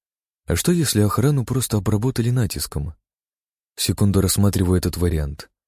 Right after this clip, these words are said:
С одной стороны, вполне вероятно, с другой, почему тогда не попробовали на мне?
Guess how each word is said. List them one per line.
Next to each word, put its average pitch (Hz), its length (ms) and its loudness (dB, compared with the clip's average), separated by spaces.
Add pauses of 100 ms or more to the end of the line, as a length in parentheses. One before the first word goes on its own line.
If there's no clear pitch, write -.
(440)
С - 140 -2
одной 120 220 2
стороны, 90 400 2
вполне 90 340 2
вероятно, 87 600 0 (440)
с 82 120 -2
другой, 101 480 2
почему 117 360 0
тогда 117 260 0
не 104 120 0
попробовали 85 560 -2
на 85 140 2
мне? 78 280 -2